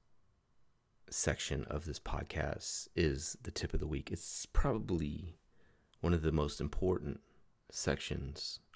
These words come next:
or installments of the podcast, um, and it has to do with, um, the life of your car, um, and your pocketbook. We're gonna, I'm, I'm gonna get into talking about, uh, killing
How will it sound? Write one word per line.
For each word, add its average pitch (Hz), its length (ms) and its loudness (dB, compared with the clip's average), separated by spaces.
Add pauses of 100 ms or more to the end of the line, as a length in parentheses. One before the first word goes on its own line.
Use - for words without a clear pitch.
or 60 140 -4
installments 64 580 0
of 65 420 -2
the - 60 -20
podcast, - 760 -8 (520)
um, 76 640 -6 (160)
and 69 360 0 (100)
it 50 240 -4
has 82 380 -2
to - 80 -2
do 78 300 2
with, 73 440 -4 (1120)
um, 80 280 -8 (160)
the - 80 -4
life 71 600 2
of - 80 -10
your - 120 -6
car, - 540 0 (960)
um, 82 500 -12
and 69 340 0
your - 80 -10
pocketbook. - 720 -8 (840)
We're 80 120 -2
gonna, 80 160 8
I'm, 82 180 4 (120)
I'm 98 100 0
gonna 82 200 6
get 82 200 6
into 80 320 2 (340)
talking 80 360 2
about, 73 340 -2 (100)
uh, - 220 -4
killing 101 540 2